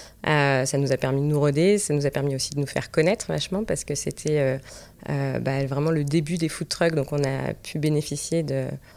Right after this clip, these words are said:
d'une, d'une bonne, euh, d'une bonne pub, on va dire, à ce moment-là.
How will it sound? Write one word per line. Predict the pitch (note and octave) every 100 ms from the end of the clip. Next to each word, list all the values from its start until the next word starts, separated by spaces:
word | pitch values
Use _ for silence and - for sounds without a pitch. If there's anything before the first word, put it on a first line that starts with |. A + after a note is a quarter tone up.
| - - - -
d'une, | C#3+ D3 C#3+ C3+
d'une | C3+ C#3 C#3
bonne, | E3 F3+ E3+
euh, | C#3+ C3 B2+
d'une | C#3 D3 D#3
bonne | F#3+ G3
pub, | - G#3
on | F3
va | C#3+ D3
dire, | D#3+ D3
à |
ce | C#3 -
moment-là. | C#3+ C#3 G3+